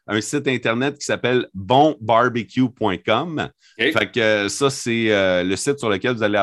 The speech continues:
Speaker 1: pouvoir, euh, commander vos sauces barbecue. Sinon, je me permets de plugger, euh, la gang avec laquelle je suis, euh, je suis associé, les gens que je représente, la gang de la Barbecue Shop,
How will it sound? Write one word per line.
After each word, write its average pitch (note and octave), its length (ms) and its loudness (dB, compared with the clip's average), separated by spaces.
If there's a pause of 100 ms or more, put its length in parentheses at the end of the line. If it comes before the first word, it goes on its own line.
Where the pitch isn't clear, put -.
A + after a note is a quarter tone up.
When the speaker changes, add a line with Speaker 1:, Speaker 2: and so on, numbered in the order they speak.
Speaker 1:
pouvoir, G#2+ 440 -2
euh, E2+ 120 -2
commander G#2 460 -4
vos G#2+ 180 -4
sauces A#2 240 -4
barbecue. G2+ 480 0
Sinon, F#3 680 -2
je G2 160 -10
me A2+ 340 -4
permets C#3+ 460 -2
de A#2 100 -4
plugger, B2+ 640 2 (420)
euh, F#2+ 280 0
la F#2+ 160 0
gang B2+ 260 -2
avec G2+ 160 -4
laquelle A2+ 560 -2
je F#2 160 -6
suis, G#2+ 460 0
euh, D#2+ 760 -2
je F2+ 140 -6
suis G#2 380 -2
associé, G2+ 800 -4 (260)
les E2+ 120 -4
gens G#2+ 220 -4
que G#2 160 -4
je F#2 160 -6
représente, G2 560 -2
la D#2 300 -4
gang G#2+ 240 -2
de G2 40 0
la F2 100 0
Barbecue G2+ 520 0
Shop, G#2+ 280 0